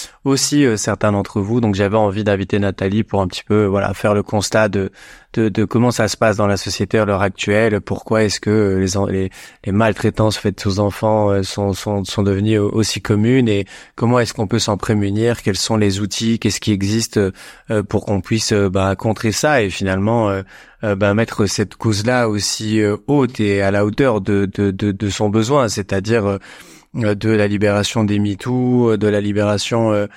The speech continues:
euh, de la parole, euh, de, des, des, des femmes qui peuvent avoir subi, euh, euh, des, euh, des, des viols ou des agressions sexuelles, eh bien, euh, euh, il y a une libération à, à, à mettre en place et à, et à effectuer au niveau de la violence faite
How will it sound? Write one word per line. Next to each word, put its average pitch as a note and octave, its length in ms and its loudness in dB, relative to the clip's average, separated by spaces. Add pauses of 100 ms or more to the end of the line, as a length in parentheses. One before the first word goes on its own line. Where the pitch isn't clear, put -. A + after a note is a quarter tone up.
(300)
euh, G#2 240 0
de G2+ 140 0
la G#2 160 4
parole, G#2+ 480 2
euh, G#2 220 2
de, G#2 260 0
des, G#2 240 0
des, G2+ 220 -2
des G#2 200 0
femmes A2 460 2
qui G2+ 140 -8
peuvent G#2 240 2
avoir G#2 260 0
subi, A2 440 -2
euh, G#2 200 0 (380)
euh, A2 120 -2
des, G#2+ 300 2
euh, G2+ 220 0
des, G2+ 260 -2
des G#2 140 0
viols A#2 480 2
ou G#2+ 80 0
des G#2 160 -2
agressions G#2 360 -2
sexuelles, A#2 600 0
eh G#2+ 80 2
bien, G#2+ 220 2
euh, G#2 340 0 (380)
euh, G#2+ 200 0
il G#2+ 100 0
y A2 140 0
a D3 60 2
une B2+ 120 2
libération G#2 680 0
à, G2 80 2
à, G2 320 0
à G2 160 -4
mettre G#2 240 -4
en G2+ 100 0
place G#2+ 400 0
et G2+ 160 2
à, G2+ 300 0
et G2+ 120 0
à G2+ 60 0
effectuer A2 480 0
au G#2 120 2
niveau G2+ 500 2
de G2 60 -2
la G2+ 100 2
violence G2+ 360 0
faite - 300 -2